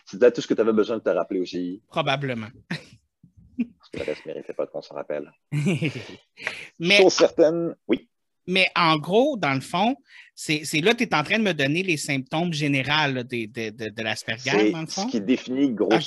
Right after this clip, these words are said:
Speaker 2: Ok.
Speaker 1: modo, un Asperger sur papier.
Speaker 2: Ok.
Speaker 1: Ensuite, j'ai l'intention de comparer avec mon propre vécu.
Speaker 2: Ok.
Speaker 1: Mais je veux pas, on est tous des êtres humains uniques.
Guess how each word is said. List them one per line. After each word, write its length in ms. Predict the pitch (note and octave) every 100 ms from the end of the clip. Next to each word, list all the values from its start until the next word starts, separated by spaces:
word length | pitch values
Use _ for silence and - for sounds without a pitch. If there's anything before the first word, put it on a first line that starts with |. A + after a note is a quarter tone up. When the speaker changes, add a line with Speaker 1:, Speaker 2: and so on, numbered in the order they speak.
| D#3
Speaker 2:
Ok. 60 |
Speaker 1:
modo, 540 | G#2+ G#2 G#2 A#2+ B2 -
un 200 | F#2+ F2
Asperger 400 | F2+ - F#2 G2
sur 160 | G2 F#2
papier. 300 | D#2 - A2+
Speaker 2:
Ok. 240 | C#3+ B2
Speaker 1:
Ensuite, 180 | E2+ G2+
j'ai 120 | F#2
l'intention 340 | G2 F#2 F#2 A2
de 80 | F2
comparer 460 | - F#2+ F2 F#2
avec 240 | F#2+ E2 -
mon 100 | E2
propre 240 | - E2+
vécu. 460 | D#2 D#2 G#2 D3 F3
Speaker 2:
Ok. 100 | C#3+
Speaker 1:
Mais 80 | D#3+
je 60 | G2
veux 80 | E2+
pas, 220 | A#2 B2+
on 160 | G2+ F#2
est 180 | F#2 -
tous 100 | G#2+
des 200 | G2 F#2
êtres 200 | F#2 -
humains 180 | F#2 F2
uniques. 500 | E2+ E2+ _ -